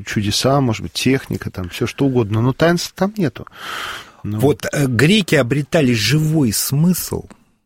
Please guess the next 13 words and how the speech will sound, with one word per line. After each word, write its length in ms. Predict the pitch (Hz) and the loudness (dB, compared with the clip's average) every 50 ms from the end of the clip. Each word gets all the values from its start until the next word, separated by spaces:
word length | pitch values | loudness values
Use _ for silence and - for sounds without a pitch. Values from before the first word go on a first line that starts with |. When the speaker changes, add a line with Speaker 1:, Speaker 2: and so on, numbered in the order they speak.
| _ _ _ _ _ | _ _ _ _ _
Speaker 2:
в 300 | - 87 85 82 92 101 | -6 -6 -2 0 2 2
мистериях, 720 | 104 107 117 127 117 - - - 175 170 - 120 87 - - | 4 4 4 2 0 -2 -2 0 0 2 2 0 -2 -4 -6
в 80 | - | -10
посвящениях, 920 | - - 95 - - 117 110 - - - - 95 85 78 71 73 73 73 82 _ _ - | -4 -4 -2 -2 -2 -2 -2 -2 -2 -2 0 0 -2 -2 -4 -8 -12 -14 -16 _ _ -6
да, 340 | 92 90 113 156 175 170 - _ - - - - - - - - - - _ - | -4 0 0 0 0 -2 -6 _ -20 -20 -20 -18 -16 -16 -16 -16 -16 -18 _ -4
и, 340 | - 151 175 185 180 170 - - - - | 0 2 2 4 2 0 -2 -4 -2 0
а, 380 | 123 127 123 127 131 131 120 - _ _ _ _ _ _ _ _ - - _ | 2 2 4 2 2 0 0 -4 _ _ _ _ _ _ _ _ -20 -14 _
постфактум 800 | - 180 180 - - - - - 233 226 226 - - 135 123 113 | 2 2 2 2 2 -2 0 2 2 2 2 0 0 2 4 4
уже, 320 | 113 104 92 82 71 - _ _ _ _ - | 4 2 0 -2 -4 -6 _ _ _ _ 2
имея 480 | 156 170 180 180 190 208 208 190 156 113 | 4 6 8 8 8 8 6 6 4 2
этот 260 | 120 120 - 120 104 | -2 -2 -2 -2 -2
живой 360 | 92 95 110 117 104 101 98 | 0 0 0 0 2 0 0
смысл, 680 | - - - 101 101 92 85 76 - - - - - | 0 -2 -2 0 0 0 0 -4 -6 -8 -10 -10 -12